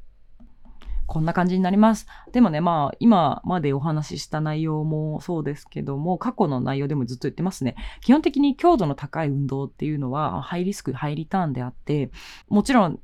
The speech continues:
すごくリスクは高くはなる、その低強度有酸素と比べたらね、ではあるんですけれども、でも一方でやっぱり、あの、健康に対しての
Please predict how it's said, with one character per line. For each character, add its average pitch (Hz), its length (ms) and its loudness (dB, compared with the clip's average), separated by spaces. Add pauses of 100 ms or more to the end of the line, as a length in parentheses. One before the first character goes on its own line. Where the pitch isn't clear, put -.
す 208 140 2
ご 226 160 4
く 135 320 0
リ 202 100 4
ス - 80 -8
ク - 80 -8
は - 80 -4
高 175 320 -4 (300)
く 165 100 -4
は 135 160 4
な 156 160 0
る、 139 300 -2
そ 170 100 -4
の 151 60 -2
低 170 200 2
強 220 160 2
度 220 80 2
有 220 120 2
酸 262 140 4
素 175 60 -6
と 139 140 -6
比 - 160 -6
べ 135 80 -8
た - 140 -4
ら - 80 -4
ね、 160 220 -6 (340)
で 190 80 0
は - 160 0
あ 202 60 6
る 254 100 6
ん 214 40 6
で 147 120 0
す - 100 -12
け - 120 -10
れ 135 80 -4
ど 139 120 -6
も、 180 380 2
で 180 40 -2
も 190 100 0
一 - 280 0
方 339 160 2
で 180 60 0
や 156 80 -2
っ - 80 -10
ぱ 233 100 0
り、 175 260 0
あ 147 120 -4
の、 147 160 -4
健 254 280 6
康 320 140 6
に 320 80 0
対 320 160 2
し - 60 -8
て - 60 -2
の - 180 -4